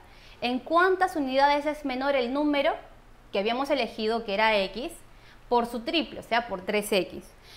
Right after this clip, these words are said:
Y bueno, la diferencia tres X menos X es igual a dos X, claro. Esto va a ser igual a dos X. Y como X vale veintiuno, pues esto va a ser dos por veintiuno, ¿no? Dos por veintiuno es igual a cuarenta y dos.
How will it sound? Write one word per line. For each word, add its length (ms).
Y 100
bueno, 320
la 100
diferencia 720
tres 280
X 300
menos 300
X 240
es 140
igual 240
a 40
dos 180
X, 380
claro. 400
Esto 260
va 80
a 80
ser 120
igual 260
a 100
dos 200
X. 360
Y 140
como 340
X 580
vale 300
veintiuno, 640
pues 140
esto 220
va 80
a 120
ser 180
dos 240
por 220
veintiuno, 640
¿no? 240
Dos 300
por 240
veintiuno 460
es 160
igual 320
a 160
cuarenta 720
y 80
dos. 200